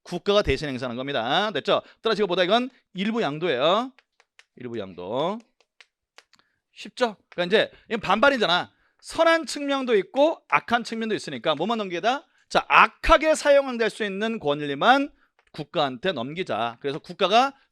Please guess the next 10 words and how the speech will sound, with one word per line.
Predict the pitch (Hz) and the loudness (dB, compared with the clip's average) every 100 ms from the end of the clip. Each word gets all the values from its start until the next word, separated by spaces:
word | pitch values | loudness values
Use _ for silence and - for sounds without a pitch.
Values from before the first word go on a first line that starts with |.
| _ | _
중립적으로 | - 170 214 233 - 170 202 262 294 _ | -10 -4 -2 -2 -2 0 4 4 2 _
사용하게 | - - 220 190 135 156 | -14 -6 -4 -4 -6 -8
하자. | 123 92 - _ _ _ _ - | -10 -16 -18 _ _ _ _ -8
그리고 | 185 | -6
분쟁이 | 190 233 277 262 | -2 -2 0 -2
생기면 | 240 208 214 277 330 _ _ | -2 -2 2 2 0 _ _
국가가 | - 185 220 190 247 294 339 _ | -12 0 4 6 6 4 0 _
자, | - 143 117 - | -2 -2 -2 -8
해결해 | 233 226 156 | -10 -8 -8
주자. | 117 127 | -6 -8